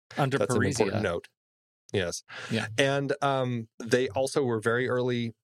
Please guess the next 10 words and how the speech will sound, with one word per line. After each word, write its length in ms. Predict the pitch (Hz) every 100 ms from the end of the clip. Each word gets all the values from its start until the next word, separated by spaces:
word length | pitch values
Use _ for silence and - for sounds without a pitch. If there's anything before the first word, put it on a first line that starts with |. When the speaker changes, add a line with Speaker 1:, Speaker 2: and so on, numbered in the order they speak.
| -
Speaker 2:
technology 640 | 139 - 120 113 120 123
ad-, 80 | 113 110 -
adopters. 640 | 117 110 113 147 143 185 -
Her 220 | 131 139
guns 340 | 117 120 123 120
in 140 | 117
eighteen 340 | 123 120 - 117
ninety 380 | 110 117 135 151
felt 400 | - - 113 - -
like 300 | 117 104